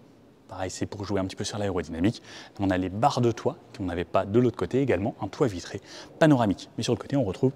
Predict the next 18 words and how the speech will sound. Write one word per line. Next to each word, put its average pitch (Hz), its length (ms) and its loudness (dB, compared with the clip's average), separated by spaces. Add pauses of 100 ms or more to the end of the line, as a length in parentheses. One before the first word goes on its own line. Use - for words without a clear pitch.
exactement 110 520 0 (120)
la 127 240 2
même 120 140 2
chose. - 360 -10 (240)
Sauf 190 160 12
que 160 120 6
cette - 120 2
fois-ci, - 360 -2 (100)
on 113 100 4
a 107 40 4
un 107 100 4
style 151 480 4
de 110 140 0
jante 120 280 0
différent 110 560 0
sur - 180 -8
cette 123 140 2
version. - 280 -8